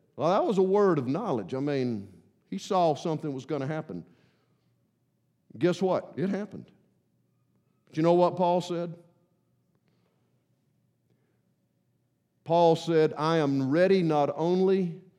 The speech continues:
to be bound, but to die for the cause and sake of Jesus."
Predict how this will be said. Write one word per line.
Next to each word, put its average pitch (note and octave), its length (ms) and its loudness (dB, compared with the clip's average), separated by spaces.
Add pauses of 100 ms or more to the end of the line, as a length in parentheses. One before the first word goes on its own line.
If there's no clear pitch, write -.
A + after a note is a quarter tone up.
(140)
to D3 100 -6
be C#3+ 160 0
bound, A#2 720 -2 (320)
but C#3 320 0
to C3+ 120 -4
die G#2+ 640 -2 (100)
for A#2 120 -10
the G#2+ 120 -6
cause A#2 500 -6
and G2+ 120 -10
sake G#2+ 320 -8
of F#2+ 140 -12
Jesus." F2 600 -14